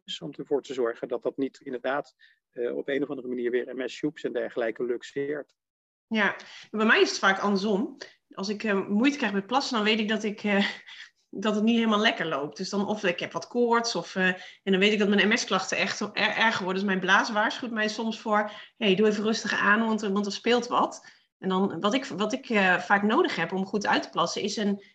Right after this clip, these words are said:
Speaker 2: is een extra verhogingje. Want vaak worden wc's heel hoog gemaakt, want dat is, dat is handig met opstaan. En ik vind hoge wc's verschrikkelijk, want ik kan dan helemaal niet goed plassen. Is dat, eh, is dat algemeen bekend? Is dat iets, eh, wat, eh, wat logisch is of wat, het, wat gewoon bij mij heel gek werkt?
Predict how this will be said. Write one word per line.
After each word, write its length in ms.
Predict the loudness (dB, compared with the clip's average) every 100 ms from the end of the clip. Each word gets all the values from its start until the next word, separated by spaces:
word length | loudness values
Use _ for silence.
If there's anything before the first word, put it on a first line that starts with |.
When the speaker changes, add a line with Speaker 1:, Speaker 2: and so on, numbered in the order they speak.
| _
Speaker 2:
is 120 | -6
een 140 | -2 0
extra 400 | 0 0 0 0
verhogingje. 720 | 2 4 4 2 -4 -2 -2
Want 220 | -2 0
vaak 220 | 0 0
worden 200 | 0 0
wc's 320 | 0 0 0
heel 140 | 0 0
hoog 240 | 2 0
gemaakt, 300 | 0 0 0
want 120 | -4
dat 100 | -6
is, 200 | -8 -10
dat 140 | -10 -10
is 100 | -4
handig 380 | 0 2 2 0
met 160 | -2
opstaan. 580 | -4 -4 2 4 4 2
En 200 | -2 -4 -12 _
ik 160 | -12 -4
vind 140 | -2
hoge 260 | 4 4 4
wc's 340 | 2 2 0
verschrikkelijk, 840 | -2 -4 -2 -2 -2 -2 -4 -20 _
want 140 | -10 -4
ik 60 |
kan 200 | 2 4
dan 360 | 4 4 4 0 _ _
helemaal 240 | 0 4
niet 120 | 2 2
goed 160 | -4
plassen. 480 | -2 -2 0 -2 -4
Is 140 | -6
dat, 240 | -6 -6 -4
eh, 240 | -2 0
is 120 | -2
dat 140 | -4 -2
algemeen 520 | 0 0 2 4 2
bekend? 380 | 2 2 2 0
Is 160 | -4
dat 200 | -4 -6
iets, 320 | -2 -4 -4 0
eh, 360 | 2 4 2 -4 -12 _ _ _ _ -4
wat, 320 | 0 0 0
eh, 100 | 0
wat 140 | 2
logisch 380 | 2 2 2 -2
is 180 | -2 -4
of 120 | -6
wat, 120 | -4
het, 140 | -4 -4
wat 260 | -4 -2
gewoon 180 | 0 2
bij 80 | 4
mij 180 | 2 2
heel 160 | 0
gek 200 | -2 -6
werkt? 520 | -6 -4 -4 -8 -18